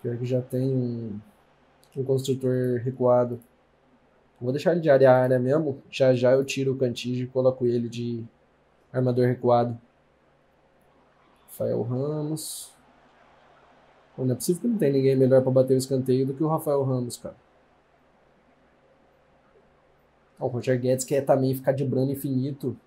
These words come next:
Toca a bola, maldito. Dezessete chute, não sai gol. Tem que treinar finalização. <laughs> Tem que treinar finalização, velho. Esses caras aqui não tão conseguindo jogar, não. Ah, não, velho. Eu vou perder, eu tenho certeza.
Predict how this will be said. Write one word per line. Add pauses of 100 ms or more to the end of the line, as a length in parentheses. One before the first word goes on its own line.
(160)
Toca
a
bola,
maldito. (540)
Dezessete
chute,
não
sai
gol. (1160)
Tem
que
treinar
finalização. (640)
<laughs>
Tem
que
treinar
finalização,
velho.
Esses
caras
aqui
não
tão
conseguindo
jogar,
não. (2500)
Ah,
não,
velho.
Eu
vou
perder,
eu
tenho
certeza.